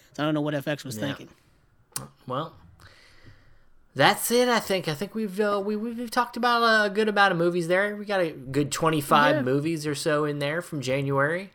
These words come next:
Speaker 2: Um, yeah. Uh, if there was any that we missed, anything that has popped up in your head. Now, of course, we, we specifically kinda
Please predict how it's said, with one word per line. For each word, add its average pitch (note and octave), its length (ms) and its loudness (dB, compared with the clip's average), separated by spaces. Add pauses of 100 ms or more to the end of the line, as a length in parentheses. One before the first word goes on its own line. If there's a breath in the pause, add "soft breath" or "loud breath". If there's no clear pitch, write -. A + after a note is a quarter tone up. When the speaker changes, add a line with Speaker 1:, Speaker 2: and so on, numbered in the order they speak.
(560 loud breath)
Speaker 2:
Um, A#2+ 640 -4 (640)
yeah. G3+ 380 0 (200)
Uh, C3+ 520 0 (1200 soft breath)
if C3 120 -2
there E3+ 140 6
was D3+ 140 4
any F3 180 4
that E3 140 4
we D#3+ 80 2
missed, D3+ 440 0
anything D#3 380 -4
that C#3+ 140 -6
has A#2+ 160 -12
popped D3+ 320 -2
up D3 140 -4
in C#3+ 100 -4
your D3 120 -2
head. D#3+ 200 -2
Now, C#3+ 180 2
of C#3 140 0
course, F#3+ 260 2
we, E3 240 0 (300 loud breath)
we A#3 100 0
specifically F3 680 2
kinda D3 360 4